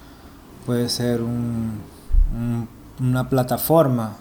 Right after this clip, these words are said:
o, bueno, una suerte de, también de lápidas, de cosas que han sido, que ya llegaron de personas muertas, pues. <laughs>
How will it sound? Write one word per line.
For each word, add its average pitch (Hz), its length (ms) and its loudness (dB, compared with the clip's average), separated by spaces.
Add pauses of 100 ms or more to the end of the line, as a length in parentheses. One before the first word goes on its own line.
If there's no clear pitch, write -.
(800)
o, 117 300 -2
bueno, 113 300 -4
una 117 180 -8
suerte 120 340 -4
de, 117 140 -2
también 113 340 -6
de 110 220 -4
lápidas, 107 680 -8
de 110 180 -10 (380)
cosas 113 360 -8
que - 80 -8
han 113 120 -6
sido, 110 420 -6 (1400)
que 117 100 -10
ya 113 120 -8
llegaron 110 440 -8 (100)
de 117 100 -6
personas 110 420 -10
muertas, 113 420 -8
pues. - 500 -4
<laughs> 156 240 0